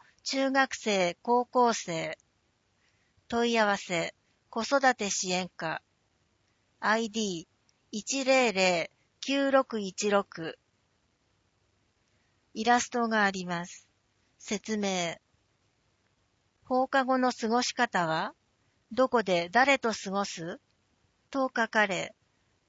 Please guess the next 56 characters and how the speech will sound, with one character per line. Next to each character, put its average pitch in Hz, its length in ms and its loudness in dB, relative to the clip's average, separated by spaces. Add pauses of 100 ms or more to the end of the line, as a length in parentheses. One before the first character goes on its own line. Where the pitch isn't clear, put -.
勉 233 280 2
強 226 220 0
し - 120 -4
て 220 160 0
い 214 80 -2
た 202 180 2
り、 165 300 -8 (160)
ス - 220 -8
マ 254 160 4
ホ 262 180 0
を 254 80 0
操 262 240 2
作 202 220 -2
し - 120 -8
た 185 160 2
り、 170 240 -8 (260)
ス - 180 -16
ポ 277 160 2
ー 269 60 -2
ツ 240 140 -6
を 202 120 2
し - 180 -6
て 190 180 -2
い 185 40 -4
る 185 180 -2
子 196 160 -2
供 240 260 0
の 240 140 2
イ 214 100 0
ラ 220 140 2
ス - 80 -6
ト 240 160 -2
が 220 140 0
描 214 140 -8
か 214 140 0
れ 196 120 -4
て 175 160 -6
い 165 120 -6
ま 156 160 -8
す。 - 220 -20 (1300)
ま 196 160 -2
た、 185 400 -2 (720)
家 285 160 2
族 269 300 0
の 214 120 0
こ 202 140 -2
と 196 140 2
で 175 200 0
困 220 320 2
っ 285 60 0
て - 200 -2
い 214 80 2
る 202 100 -4
こ 196 140 -4
と 196 160 0
は？ 165 280 0